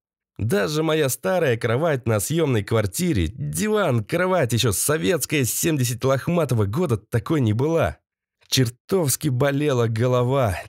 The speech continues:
тянущая боль в затылке, да еще с тошнотой.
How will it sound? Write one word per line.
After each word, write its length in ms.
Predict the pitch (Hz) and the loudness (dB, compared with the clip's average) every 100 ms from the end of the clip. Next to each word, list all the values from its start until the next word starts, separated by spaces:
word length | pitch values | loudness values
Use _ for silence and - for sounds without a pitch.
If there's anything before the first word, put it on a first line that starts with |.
| - | -8
тянущая 640 | - 196 165 147 - 151 | -2 0 0 0 0 0
боль 240 | 131 165 131 | 0 0 0
в 60 | |
затылке, 720 | 90 90 113 - 190 175 - 92 | 0 0 -2 -2 -2 -2 0 -2
да 140 | 90 | 2
еще 360 | 117 113 - 143 | 0 0 0 0
с 100 | - | 0
тошнотой. 880 | 120 - 117 104 - 151 92 - | -2 0 0 -2 -2 0 -2 -4